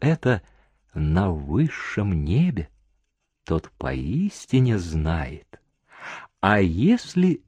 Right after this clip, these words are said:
не знает? Здесь больше вопросов, чем ответов. Но оттого древний текст ещё больше становится близким современному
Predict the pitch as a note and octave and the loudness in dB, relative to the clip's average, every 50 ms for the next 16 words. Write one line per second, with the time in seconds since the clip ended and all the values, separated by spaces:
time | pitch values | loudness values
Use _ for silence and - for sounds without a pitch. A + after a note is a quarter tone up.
0 | _ - - D2+ D2 D2+ E2+ G2+ G2+ F2+ - E2 D#2 D2+ D2 C#2+ C#2+ C2+ C2+ C#2 | _ -12 -10 -8 -4 -2 0 0 -2 -2 -4 -4 -4 -4 -4 -6 -8 -8 -10 -8
1 | D2 G2 C#3 - _ _ _ _ _ _ _ _ _ _ _ _ _ _ _ _ | -6 -6 -8 -8 _ _ _ _ _ _ _ _ _ _ _ _ _ _ _ _
2 | _ _ _ _ _ _ _ _ _ - - - - - - - - D#2 D2 - | _ _ _ _ _ _ _ _ _ -20 -20 -18 -18 -16 -14 -10 -10 -8 -8 -4
3 | C#2+ A#2+ F#3 A#3 A#3 - - _ - - - - - E2+ C#2+ C2 - D#3 G#3+ - | 4 6 6 6 6 2 -6 _ -20 -20 -20 -14 -10 -10 -4 2 6 6 6 4
4 | - - D#3+ B2+ A#2+ A2 - - F2+ G#2 D#3+ G#3+ G#3 - - - - - _ _ | 2 0 0 2 2 0 0 0 0 2 2 0 0 -2 -6 -6 -6 -8 _ _
5 | - - - D#2 C#2+ C#2+ - - C#2 C2+ C#2+ C#2 C2 - - D2 - - _ _ | -14 -6 -6 -4 -4 -4 -6 -6 -10 -8 -8 -8 -10 -12 -18 -20 -20 -20 _ _
6 | _ _ _ _ _ - - - - - - - _ _ - D#2 D2 D#2 D#2+ F2+ | _ _ _ _ _ -20 -20 -20 -20 -20 -20 -20 _ _ -8 -6 -4 0 2 2
7 | F#2 F#2 - _ - - D#2 D#2 D2 F#2+ B2+ A#2 D#2+ - E2 F2+ G2+ G2+ E2+ D#2 | 2 0 -2 _ -6 -4 -2 -2 2 2 0 0 0 0 0 2 2 2 0 -2
8 | C#2+ - - - A#2 C#3 - - - - - _ - _ _ - - - D2 C#2+ | -4 -6 -2 0 0 0 0 -4 -20 -20 -20 _ -20 _ _ -20 -16 -12 -10 -8
9 | D2 D2+ - - - - C#2+ B1+ C2 A2+ D3+ D#3+ - - A2 G2 - - D#2 D#2 | -8 -8 -8 -8 -8 -8 -8 -4 0 0 0 0 0 -2 -6 -6 -4 -4 -4 -2
10 | E2+ B2+ C#3 B2+ - - - - F2 C#2+ C2+ C#2 C2+ C#2+ G#2+ D#3 E3+ - - - | 0 0 -2 -2 -4 -6 -6 -6 -6 -4 -4 -8 -6 -4 -4 -4 -4 -6 -4 -2
11 | D3 C3 - _ - - - - - B2 A2+ G2+ D#2+ D2 C2+ C#2 E2+ B2+ C3 B2+ | -2 -2 -4 _ -20 -16 -8 -2 -2 0 0 0 -2 -2 -2 -2 -2 -2 0 0
12 | B2+ B2+ B2+ B2 A#2+ | 0 0 0 -2 -4